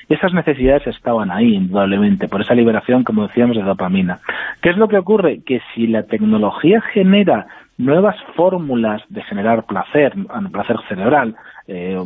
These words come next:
cualquier forma realmente de, de suplir nuestras necesidades de cualquier forma distinta, cualquier forma que libere dopamina en el cerebro nos va a hacer que nos enganchemos a ello. Entonces,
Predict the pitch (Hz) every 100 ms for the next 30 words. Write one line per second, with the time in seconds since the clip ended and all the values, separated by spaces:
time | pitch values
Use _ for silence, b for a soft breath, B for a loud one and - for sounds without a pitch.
0 | 104 110 104 98 135 117 - 139 110 95
1 | 98 95 107 131 120 101 95 98 101 98
2 | 98 120 113 110 107 95 95 - - 104
3 | 120 101 98 92 90 170 156 113 107 104
4 | 98 120 117 95 - - B B B B
5 | B - 151 147 233 233 - 240 214 202
6 | 180 185 185 175 175 160 160 160 160 151
7 | 160 165 170 208 214 - _ _ - 233
8 | 226 - - 151 - 190 147 123 117 113
9 | 107 190 - 110 98 104 127 160 104 B
10 | B B - 135 175 175 131 113